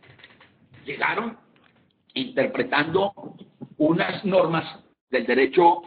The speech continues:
internacional humanitario, dijeron que los acuerdos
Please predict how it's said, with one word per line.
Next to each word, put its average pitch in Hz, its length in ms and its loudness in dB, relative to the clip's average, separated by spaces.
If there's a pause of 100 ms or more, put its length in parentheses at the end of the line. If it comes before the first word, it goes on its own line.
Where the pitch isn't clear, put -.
internacional 131 920 0
humanitario, 180 800 0 (760)
dijeron 139 400 -2
que 139 120 0
los 131 200 0
acuerdos 233 540 0